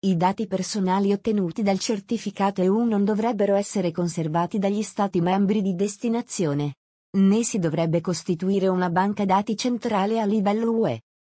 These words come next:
La lista delle entità che tratteranno e riceveranno i dati dovrà essere resa pubblica,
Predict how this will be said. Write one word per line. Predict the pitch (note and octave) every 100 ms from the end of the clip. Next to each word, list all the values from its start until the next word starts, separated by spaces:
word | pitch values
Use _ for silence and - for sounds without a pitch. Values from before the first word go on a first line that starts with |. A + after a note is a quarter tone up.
| _ -
La | G3 G#3+
lista | G#3 F#3 -
delle | G#3+ F#3 E3+ F3
entità | F3 G3 G#3+ A#3+
che | A#3 G3
tratteranno | G3+ G3 - F#3+ F3+ F#3+
e | G3
riceveranno | G3 G#3 - F#3 F3+ F3+ F3+
i | E3
dati | E3 F#3 G#3+
dovrà | F3+ E3 E3+
essere | E3+ F#3+ - G#3
resa | G3 A3 A#3 B3
pubblica, | - A#2+ C3 C3 B2+